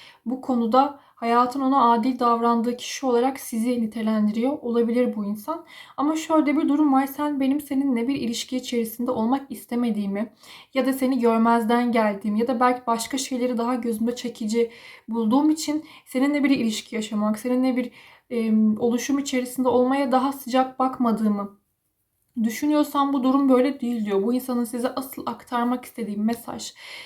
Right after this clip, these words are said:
e, yani bu videoyu izlemenizin asıl sebebi ve nedeni bu kişinin size bunu söylemek istemesi olabilir. Çünkü ben bir takım şeylere gerçekten kafa yoruyorum.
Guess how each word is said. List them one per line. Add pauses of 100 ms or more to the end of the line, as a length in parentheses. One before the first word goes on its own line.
(100)
e,
yani
bu
videoyu
izlemenizin
asıl
sebebi
ve
nedeni (320)
bu
kişinin
size
bunu
söylemek
istemesi
olabilir. (360)
Çünkü
ben
bir
takım
şeylere
gerçekten
kafa
yoruyorum.